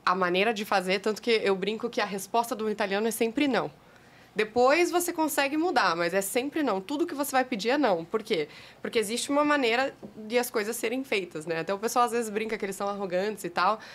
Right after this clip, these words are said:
mas é que, assim, pra eles existe o jeito italiano e o jeito errado. Então, <laughs> são bem pragmáticos, assim, na maneira de, de gerir as coisas.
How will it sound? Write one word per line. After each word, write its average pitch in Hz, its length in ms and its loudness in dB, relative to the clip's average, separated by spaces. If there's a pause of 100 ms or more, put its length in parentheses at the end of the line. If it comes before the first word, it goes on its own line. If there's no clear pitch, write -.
(180)
mas 196 120 -2
é 226 60 0
que, 247 80 -2
assim, 240 320 0
pra 208 180 0
eles 226 220 0
existe 214 480 -2
o 180 80 0
jeito 190 720 -2
italiano 208 520 -2
e 302 40 -2
o 294 60 -4
jeito 277 200 -2
errado. 285 340 -2 (440)
Então, 202 400 2
<laughs> 208 80 6
são 226 240 0
bem 214 160 -2
pragmáticos, 220 800 0
assim, 180 220 -6
na 190 100 0
maneira 180 340 2
de, 180 380 -4
de 185 240 -4
gerir 185 400 0
as 185 140 -2
coisas. 165 420 -2